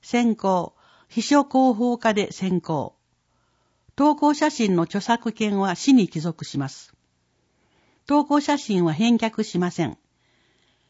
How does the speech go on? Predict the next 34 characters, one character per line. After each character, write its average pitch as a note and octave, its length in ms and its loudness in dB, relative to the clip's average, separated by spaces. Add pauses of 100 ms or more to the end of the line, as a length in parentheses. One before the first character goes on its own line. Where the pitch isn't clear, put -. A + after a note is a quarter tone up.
(220)
広 C#4 300 2
報 C4+ 180 4
誌 G3+ 120 -8
で E3+ 80 -2
紹 A#3+ 280 0
介 A#3 200 0
で A3 140 -2
き A3+ 120 -6
な A#3 120 2
か F#3+ 120 -6
っ - 100 -10
た D3 100 -8
写 D#3 160 -6
真 D#3+ 280 -2
は、 D#3 160 -2 (340)
市 - 440 -4
ホ B3+ 220 0
ー - 20 6
ム C#4+ 160 6
ペ C4+ 240 0
ー G3+ 40 0
ジ E3 180 -2
へ D#3+ 60 0
掲 A#3 260 0
載 A3 240 0
す G#3+ 120 -4
る G#3 80 -2
こ G#3 140 -6
と F#3 140 -4
も D3 120 -2
あ C3+ 60 -6
り C3 100 -6
ま B2 120 -8
す。 - 220 -20